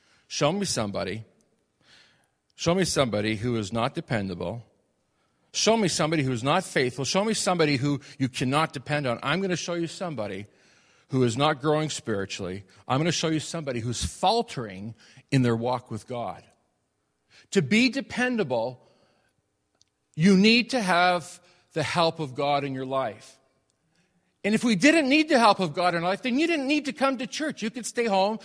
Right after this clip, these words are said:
and listen to Tony Robbins. You could stay home and listen to any, any number of, of, of, of motivational speakers. But we're here today because we are a people who confess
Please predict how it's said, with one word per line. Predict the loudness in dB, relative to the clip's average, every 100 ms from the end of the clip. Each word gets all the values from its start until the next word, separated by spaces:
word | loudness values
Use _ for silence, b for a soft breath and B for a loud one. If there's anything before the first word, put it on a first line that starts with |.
| -6
and | -2
listen | 0 -2 -6
to |
Tony | -6 -6 -4 -2
Robbins. | 2 2 2 -4 -10 -20 _ _ b b b
You | -2 0
could | 0
stay | 2 4
home | 6 4
and | 2
listen | 2 0 -2
to | 2
any, | 4 4 2 0
any | 2 2
number | 0 -2 -2 2 2 4 4 2 0 B B 2
of, | 2 2 -6 B B
of, | -2 -2 _ _ _
of, | -8 -8 -12 _ _ _ _ _ _ _ -4
of | 2
motivational | 6 6 6 4 2 -2 -4
speakers. | -6 -8 -10 -10 -16 -14 -18 -18 _ _ _ _ _ _ _ _ _ _
But | 4
we're | 6
here | 6 4 2
today | 2 -2 -2
because | -2 -2 0 0 0
we | -2 0 0 -2 -6 -18 _
are | 2 4
a | 2
people | 0 -2 0 -2
who | 0
confess | 0 -2 -2 2 2 2 -4 -8